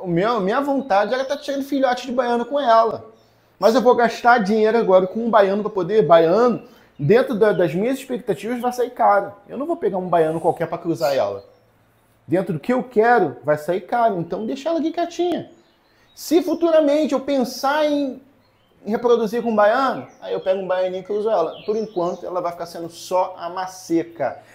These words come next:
Essas filhotas eu comprei muito barato. Um amigo me passou por seiscentos conto cada.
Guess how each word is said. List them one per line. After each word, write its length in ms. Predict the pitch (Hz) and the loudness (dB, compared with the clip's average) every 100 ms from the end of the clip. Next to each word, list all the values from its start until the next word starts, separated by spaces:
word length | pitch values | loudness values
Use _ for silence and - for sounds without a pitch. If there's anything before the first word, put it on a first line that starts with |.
| - | -6
Essas 280 | - 208 220 | -4 -2 -4
filhotas 360 | 233 214 190 190 | 4 4 6 2
eu 60 | |
comprei 220 | 190 196 | -4 -6
muito 180 | 180 185 | -6 -6
barato. 640 | 170 147 151 175 175 139 110 _ _ _ _ _ _ _ _ _ _ _ | 0 2 2 0 -4 -12 -14 _ _ _ _ _ _ _ _ _ _ _
Um 60 | - | -8
amigo 880 | 170 165 180 180 185 160 135 117 120 | -4 -4 -4 -4 -2 0 -2 -6 -8
me 100 | 135 | -6
passou 280 | 147 139 | -6 -6
por 120 | 151 151 | -12 -8
seiscentos 520 | 151 135 185 185 - | -8 -6 -6 -8 -8
conto 280 | - 147 - | -10 -10 -6
cada. 400 | 151 143 104 | -4 -4 -6